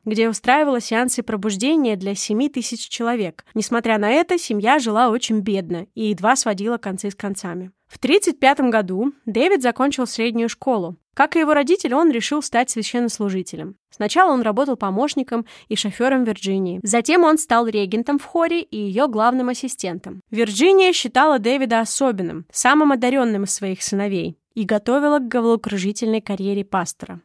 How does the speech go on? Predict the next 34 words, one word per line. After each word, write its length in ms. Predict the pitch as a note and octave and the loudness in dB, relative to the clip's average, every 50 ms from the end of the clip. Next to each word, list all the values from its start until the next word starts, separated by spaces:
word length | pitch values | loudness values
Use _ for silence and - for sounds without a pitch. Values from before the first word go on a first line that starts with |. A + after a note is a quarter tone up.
| _ _ | _ _
В 60 | - - | -4 2
сорок 240 | - E4 F#4+ G4 - | 4 4 4 4 2
четвёртом 440 | - C4 - B3 C#4 C4+ - D4+ C#4 | -2 -2 0 2 0 2 2 2 2
году 400 | B3 A3 F#3 F#3 F3+ G#3 C4+ C#4+ - _ _ _ _ - | 2 2 0 0 0 -2 -2 -4 -6 _ _ _ _ -4
Дэвид 360 | F#3+ F#3+ B3 E4+ F4+ F4 B3 | 0 4 4 6 6 4 4
женился 580 | A#3 A3 G#3+ A#3+ C#4 D4 - - C4+ B3+ B3 - | 2 2 2 2 2 2 2 2 2 0 0 0
на 140 | G#3 G#3 G3 | -2 -2 -2
Джейн 340 | F#3 G#3+ G#3+ A#3 A#3 A3 G#3+ | 0 0 2 2 2 2 2
Миллер. 400 | A3 A3+ G#3+ G3+ F3+ D#3+ - - _ _ _ - | 2 2 0 0 -2 -6 -8 -12 _ _ _ -12
В 80 | F#3+ | -6
браке 340 | E3+ G#3+ A3 A#3+ C#4 - D4 | 0 2 4 4 4 2 2
у 40 | C#4+ | 2
них 180 | C#4 C4+ C4 - | 2 2 0 -2
родилось 360 | B3+ A3+ A#3 A#3+ B3 B3 A3+ - | -2 -2 0 2 2 0 0 0
четверо 360 | - G#3+ G#3 G#3 A3 G3+ G3 | -2 -4 -2 -2 -4 -4 -4
детей. 440 | F#3 G3 F#3+ - - D#3 C#3+ F#3 - _ _ _ A#3 | -4 -4 -4 -4 -4 -6 -6 -8 -10 _ _ _ -6
Ты 120 | - B3 A#3 | -4 -2 0
же 100 | A#3 A#3+ | 0 0
находила 380 | A#3+ - C4 B3 D4+ F#4 G4+ F4 | -2 -2 -2 -2 0 0 0 0
эту 100 | B3+ A#3 | 0 0
информацию 720 | G#3+ G3+ - A3+ G#3+ G#3+ G#3 G#3 G3+ - - - F3+ F3 F3 | -2 -2 -2 -2 0 0 0 0 -2 -4 -6 -4 -4 -4 -4
про, 640 | - - G3 F#3 F3+ F3+ F3+ F3 F3 E3+ E3+ F3 F3 - F#3+ - | -4 -4 -4 -2 -2 0 -2 -2 -2 -2 -2 -4 -6 -6 -10 -6
про 120 | - A3+ A3+ | -2 -2 0
то, 120 | - C4 A#3 | 2 2 0
что 180 | - - B3 | 0 0 0
его 200 | A#3+ G#3 G#3 G#3+ | 0 2 2 4
мать 460 | G#3+ G#3+ A#3 C4+ D#4 D#4+ - - - - _ _ _ _ _ - A#3+ G3 A3+ | 4 6 6 6 6 4 0 -6 -12 -18 _ _ _ _ _ -10 -4 0 0
якобы 720 | A3 G#3+ - A3 G3 G#3+ A3 A3 G#3+ G#3 G#3 G3+ G3 - - | 0 2 0 -2 0 0 0 2 2 2 2 2 0 -2 -4
словила 480 | - - - A#3+ A3+ A#3 B3 C#4 C4 A#3 | -8 -2 2 2 2 4 4 4 4 4
его 200 | A3 G#3 G3 G3+ | 4 2 2 0
в 80 | F#3+ G#3 | 0 0
очень 260 | G#3 - - A3 G#3 | -2 -2 -2 -2 0
раннем 360 | G#3 G#3+ G#3 G3+ G#3 G3 G3 | 2 2 2 2 2 0 -2
возрасте, 720 | F#3+ G#3 G#3+ G#3 F#3+ F#3+ F#3+ - - - F#3+ F3 F#3 G3+ | 0 0 0 -2 -2 -4 -6 -6 -8 -8 -8 -8 -8 -10